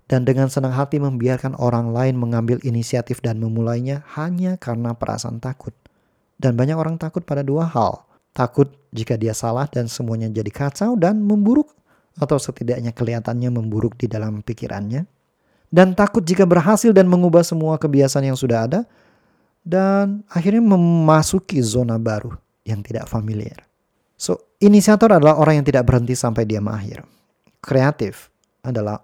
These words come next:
orang yang puas setelah mempelajari dan mengetahuinya.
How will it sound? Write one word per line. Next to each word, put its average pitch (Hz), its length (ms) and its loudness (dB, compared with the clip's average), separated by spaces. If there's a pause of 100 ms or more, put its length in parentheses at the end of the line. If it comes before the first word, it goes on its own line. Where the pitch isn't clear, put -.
orang 123 280 0
yang 120 100 -6
puas 135 460 0
setelah 113 400 -6 (200)
mempelajari 117 920 -4 (260)
dan 117 220 -2
mengetahuinya. 101 680 -6